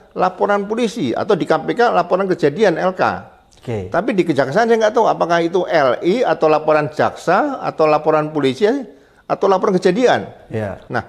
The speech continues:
Speaker 1: laporan itu jadi dasar kemudian dikeluarkan sprindik langsung.
Speaker 2: Oke.
Speaker 1: Nah, baru dibikin ada pemanggilan, ada,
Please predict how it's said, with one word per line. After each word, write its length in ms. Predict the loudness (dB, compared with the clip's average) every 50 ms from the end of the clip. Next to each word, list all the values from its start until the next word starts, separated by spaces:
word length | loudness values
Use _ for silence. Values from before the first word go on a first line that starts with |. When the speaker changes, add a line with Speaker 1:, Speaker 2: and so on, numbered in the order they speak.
| -12 -20 _ -20 _ _ _ _ _ _ _ _ _ _ -2
Speaker 1:
laporan 400 | -2 0 2 2 2 2 2 0
itu 80 | 0
jadi 320 | 0 0 2 4 4 4 4
dasar 160 | 4 2 2
kemudian 400 | 2 0 0 2 2 2 2 2
dikeluarkan 480 | 0 0 0 0 0 2 2 0 -2
sprindik 720 | -4 -6 -4 0 2 2 2 4 2 2 0 0 -6 -10 -4
langsung. 480 | -2 -2 0 2 0 0 0 -4 -10 -16 -20 -20 _ _
Speaker 2:
Oke. 480 | -4 -2 0 0 -2 -4 -6 -12 -20 -20 _ _ _ _ _ _ _ _
Speaker 1:
Nah, 240 | -12 -12 -10 -10 -8 -4
baru 240 | -2 2 2 4 4
dibikin 400 | 2 2 0 2 2 2 2 0 -2 -8 -16 -20 -20 _
ada 320 | -6 -2 0 0 0 2
pemanggilan, 960 | 0 0 0 0 0 -2 -2 0 0 2 4 4 4 4 4 2 2 0 0 -2
ada, 260 | -2 0 2 2